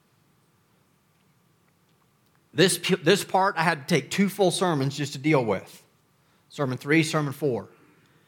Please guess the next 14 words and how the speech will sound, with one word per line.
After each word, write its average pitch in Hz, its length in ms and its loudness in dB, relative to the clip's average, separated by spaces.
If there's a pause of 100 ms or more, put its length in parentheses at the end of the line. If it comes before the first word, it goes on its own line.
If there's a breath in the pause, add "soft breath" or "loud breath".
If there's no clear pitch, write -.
(180 soft breath)
But 123 100 0
in 156 100 6
a 160 60 2
nutshell, 135 640 2
here's 170 260 4
what 180 100 2
we 185 100 4
learned. 175 340 0 (1700)
God 180 260 2
said 214 300 4
that 175 160 2
the 131 240 -12 (340)
wicked, 220 640 4
sinful, 208 800 0